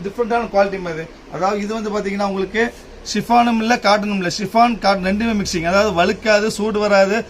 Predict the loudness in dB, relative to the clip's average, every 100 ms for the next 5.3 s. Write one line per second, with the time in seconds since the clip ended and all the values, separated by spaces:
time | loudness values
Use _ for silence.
0 | -10 -6 -4 4 4 4 2 2 0 -4
1 | -2 2 2 0 0 0 2 0 -4 -4
2 | -4 -6 -8 -16 -6 -2 -2 -4 -6 -4
3 | -6 -2 -4 -4 -16 -10 -8 -6 -4 -4
4 | -4 -6 -6 -6 -2 -2 -2 -4 -8 -8
5 | -6 -4